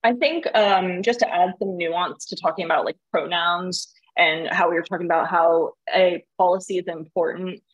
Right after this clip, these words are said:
I think that within that policy, it shouldn't be mandatory to include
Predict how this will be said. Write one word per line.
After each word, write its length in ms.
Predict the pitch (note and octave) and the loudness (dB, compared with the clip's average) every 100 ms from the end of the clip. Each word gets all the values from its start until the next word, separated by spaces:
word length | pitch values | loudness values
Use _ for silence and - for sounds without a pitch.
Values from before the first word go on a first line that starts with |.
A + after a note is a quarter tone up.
| _ _ _ _ | _ _ _ _
I 160 | F3+ F#3 | 2 2
think 300 | F#3 G3+ G#3 | 0 -4 0
that 360 | G3 F3+ F3 E3 _ _ _ | 2 4 4 2 _ _ _
within 340 | F#3+ G#3 A3 A3+ | 0 2 2 0
that 180 | G3 - _ | 0 -2 _
policy, 920 | G3 F#3+ F3+ _ F3+ F3 E3+ D#3+ - _ _ _ _ _ | 0 2 0 _ -8 -6 -6 -8 -12 _ _ _ _ _
it 240 | G3 F#3 | -2 0
shouldn't 380 | - - A3 G3 | -2 -2 -2 -2
be 120 | G3 | -4
mandatory 1160 | F3 E3+ F3+ F#3+ F3+ E3+ - F3 D#3 D#3 D#3 - - | -4 -4 -2 0 0 -4 -4 -2 0 -2 -6 -10 -2
to 160 | F3+ | -2
include 680 | D3+ D#3+ - E3+ D3+ D3+ E3+ | -2 -8 -4 -2 0 -2 -4